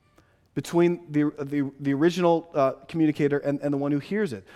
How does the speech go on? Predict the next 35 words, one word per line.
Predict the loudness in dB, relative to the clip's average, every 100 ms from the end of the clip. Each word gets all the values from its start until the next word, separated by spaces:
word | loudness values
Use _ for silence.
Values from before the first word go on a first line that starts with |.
| -10
Or | 0
think | 4 6
about | 6 4
gossip. | 4 4 4 -2 -2
Why | 2
is | 2 2
gossip | 2 2 0 -6
so | -8 0 2 2
destructive? | 0 -12 -8 -8 -10 -20 -20 _ _ _ _ _ _ _ _
Why | 6 8
does | 8 8
God | 10 10 10
hate | 6 2
gossip? | 4 2 0 -8 -14 _ 2
Why | 6
is | 6 2
it |
so | 0 0
hurtful? | 0 -4 -4 -14 _ _ _ _ _ -20 -16 6
Well, | 6
it's, | 8
it's | 2 6
not | 6 6
simply | 6 6 6 2
because | 2 2 6 6 4 2
it's | 0
one | 4 2 4
person | 2 2 0
talking | 2 2
about | 2 4
another | 2 2
person | -2 -6
to | -2
another | 0 0 -2
person. | -8 -12